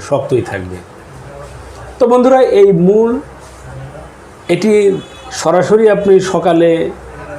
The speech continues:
সর্বোচ্চ ছয় সাত গ্রাম পরিষ্কার করে এরকম চিবিয়ে সরাসরি খালি পেটে সেবন করতে পারেন। আর চাইলে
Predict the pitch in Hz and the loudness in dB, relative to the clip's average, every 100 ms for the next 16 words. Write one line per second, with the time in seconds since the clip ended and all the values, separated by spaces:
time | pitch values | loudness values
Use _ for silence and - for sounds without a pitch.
0 | - - - 190 185 180 190 - 185 175 | -16 -14 -6 0 2 4 2 2 2 4
1 | 175 165 180 - - 165 160 170 185 139 | 2 0 -4 -4 -4 0 0 0 0 2
2 | 147 156 156 151 151 - - - 208 196 | 2 2 2 0 -2 -8 -16 -4 2 2
3 | 190 220 185 202 202 220 175 - 185 165 | 4 2 4 4 4 2 2 0 2 0
4 | - - - 202 185 214 220 214 160 160 | -2 -8 -4 2 2 4 4 4 0 0
5 | 170 185 - 151 147 151 131 147 135 117 | 2 2 0 0 0 0 0 0 0 0
6 | 117 104 104 104 95 87 92 - - - | -2 -2 -4 -4 -4 -6 -14 -20 -20 -20
7 | - - - - - 160 185 185 202 196 | -20 -20 -20 -18 -2 0 2 2 2 4
8 | 220 269 269 | 4 2 -2